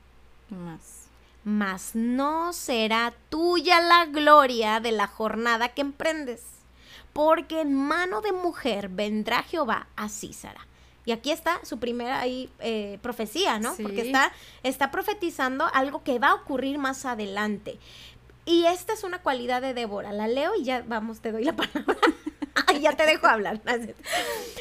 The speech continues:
Speaker 2: Y dice, "Y levantándose Débora,
Speaker 1: Ujú.
Speaker 2: fue Barak a Cedes". Y esta es una palabra que caracteriza a Débora.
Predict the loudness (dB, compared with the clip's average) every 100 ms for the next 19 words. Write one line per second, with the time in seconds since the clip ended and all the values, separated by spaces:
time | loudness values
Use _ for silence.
0 | -10 0 2 2 -2 -4 4 6 8 8
1 | 8 6 2 0 2 2 2 0 -2 -2
2 | 0 0 0 -2 -4 -10 -20 -20 -12 -10
3 | -8 -8 -10 -8 -6 2 4 4 0 -6
4 | 0 2 2 -2 -6 -20 -14 -14 -10 -10
5 | -10 -12 -6 -6 -6 -6 -4 -2 -2 -4
6 | -4 -4 -4 -6 -8 -8 -10 -10 -10 -8
7 | -10 -12